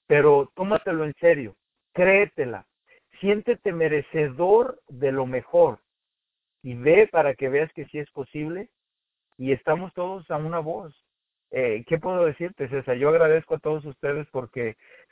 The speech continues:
sé que nada más es que pida y, y se me dará.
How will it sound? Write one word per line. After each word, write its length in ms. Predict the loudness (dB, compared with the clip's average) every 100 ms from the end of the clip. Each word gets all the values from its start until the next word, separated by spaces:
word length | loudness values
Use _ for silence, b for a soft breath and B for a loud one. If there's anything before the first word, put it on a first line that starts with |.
| 4
sé 160 | 4
que 100 | 4
nada 280 | 2 4 4
más 200 | 4 0
es 180 | -4 -10
que 360 | -6 -4 -4 -4 -6
pida 440 | -4 4 6 8
y, 380 | 6 0 -10 -10
y 60 | -10
se 120 | -6
me 140 | -2
dará. 380 | 0 4 2 2